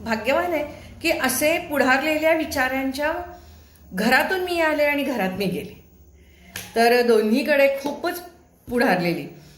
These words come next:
तर तुम-, हे तुम्हाला सांगणार होते की आज बऱ्याच कमेंट्समध्ये काय काय काय काय लिहिलेलं असतं. तर त्यांनी लिहिलंय की आम्हाला आमचा भाऊ बोलवत नाही, पक्ष करतो तेव्हा,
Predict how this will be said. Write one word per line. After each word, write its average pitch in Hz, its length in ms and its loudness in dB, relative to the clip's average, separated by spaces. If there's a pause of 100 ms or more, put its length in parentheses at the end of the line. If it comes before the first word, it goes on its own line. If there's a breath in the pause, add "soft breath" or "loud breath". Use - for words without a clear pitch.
(220 loud breath)
तर 262 280 2
तुम-, 277 180 4
हे 277 480 0
तुम्हाला 339 220 -2
सांगणार 240 320 -2
होते 226 220 -2
की 269 220 -6 (640 loud breath)
आज 285 300 4 (120)
बऱ्याच 294 420 0
कमेंट्समध्ये 285 580 -4
काय 247 160 -2
काय 240 160 -4
काय 240 140 -4
काय 262 180 -2
लिहिलेलं 269 380 2
असतं. 208 340 -2
तर 220 60 -2
त्यांनी 226 320 -4
लिहिलंय 262 260 0
की 226 420 -4 (440 loud breath)
आम्हाला 240 300 2
आमचा 233 360 2
भाऊ 240 240 2
बोलवत 220 580 0
नाही, 190 340 -2
पक्ष 202 280 -4
करतो 190 400 -4
तेव्हा, 175 420 -2